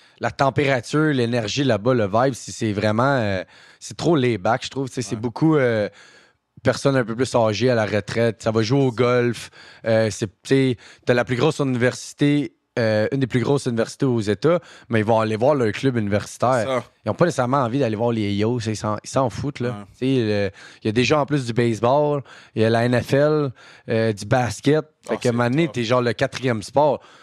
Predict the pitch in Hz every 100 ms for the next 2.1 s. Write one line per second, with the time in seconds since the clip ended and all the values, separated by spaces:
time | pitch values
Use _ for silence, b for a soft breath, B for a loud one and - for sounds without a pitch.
0 | B B 113 160 139 117 110 135 151 113
1 | 113 135 165 - 127 120 135 123 110 -
2 | 143